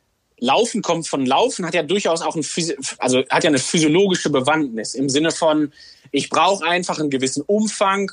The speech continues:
um einen gewissen Umsatz an Sauerstoff zu haben, um halt meinen Fettstoffwechsel zu trainieren und so weiter und so fort. So.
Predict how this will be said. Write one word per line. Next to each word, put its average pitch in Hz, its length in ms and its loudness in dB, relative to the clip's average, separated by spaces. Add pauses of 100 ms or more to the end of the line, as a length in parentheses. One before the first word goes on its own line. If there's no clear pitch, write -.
um 185 260 0
einen 151 280 0
gewissen 143 280 -2
Umsatz 170 460 2
an 147 100 0
Sauerstoff 139 520 0
zu 127 180 -2
haben, 123 320 0 (320)
um 180 260 2
halt 160 200 2
meinen 151 160 2
Fettstoffwechsel 135 680 -2
zu 131 120 -6
trainieren 131 460 2
und 185 200 0
so 151 140 0
weiter 143 280 2
und 127 140 -2
so 123 80 -2
fort. 107 340 0
So. 117 300 0